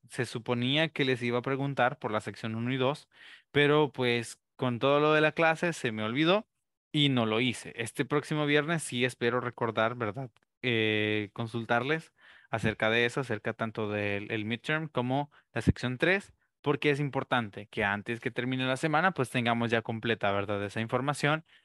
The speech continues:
y de esa manera no enfrentarnos a problemas durante el fin de semana. Bueno, por otro lado,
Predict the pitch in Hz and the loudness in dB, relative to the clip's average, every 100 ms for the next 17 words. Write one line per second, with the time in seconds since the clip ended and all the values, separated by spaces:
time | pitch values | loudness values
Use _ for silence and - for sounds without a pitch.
0 | _ - 139 139 131 139 127 123 120 117 | _ 0 4 4 4 2 2 2 2 0
1 | 117 113 110 113 107 107 107 - 101 104 | 0 -2 -2 -4 -2 -2 -2 -6 -6 -4
2 | 101 101 101 98 95 101 - 98 95 - | -4 -6 -6 -8 -8 -10 -10 -10 -10 -12
3 | 90 85 87 - _ _ - - - 147 | -12 -12 -14 -20 _ _ -20 -16 -2 0
4 | 107 101 139 156 190 208 208 220 | 0 0 2 2 4 6 6 4